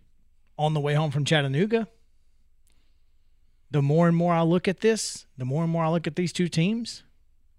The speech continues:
I think Georgia is in trouble. But much like Cincinnati's in trouble,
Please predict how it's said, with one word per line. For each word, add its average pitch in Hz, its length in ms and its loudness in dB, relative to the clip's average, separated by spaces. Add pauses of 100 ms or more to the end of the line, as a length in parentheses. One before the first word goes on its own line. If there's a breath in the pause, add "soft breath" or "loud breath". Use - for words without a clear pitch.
(1300)
I 127 100 -2
think 160 280 -2
Georgia 147 320 0
is 143 220 0
in 147 100 0
trouble. 185 400 -2 (1500 soft breath)
But 165 140 2
much 175 340 0
like 160 420 -2 (160)
Cincinnati's 160 720 -4
in 135 80 -8
trouble, 135 420 -6